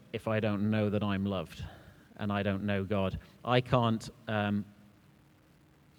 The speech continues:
lead our church if I, if I'm not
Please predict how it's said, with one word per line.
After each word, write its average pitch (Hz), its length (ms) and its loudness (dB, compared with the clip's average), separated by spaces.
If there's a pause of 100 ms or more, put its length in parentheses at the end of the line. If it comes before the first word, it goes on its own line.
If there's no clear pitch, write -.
(200)
lead 110 320 0
our 98 120 0
church - 580 0 (480)
if - 200 -8
I, 98 220 -6 (260)
if 107 180 -4
I'm 101 200 2
not 98 280 0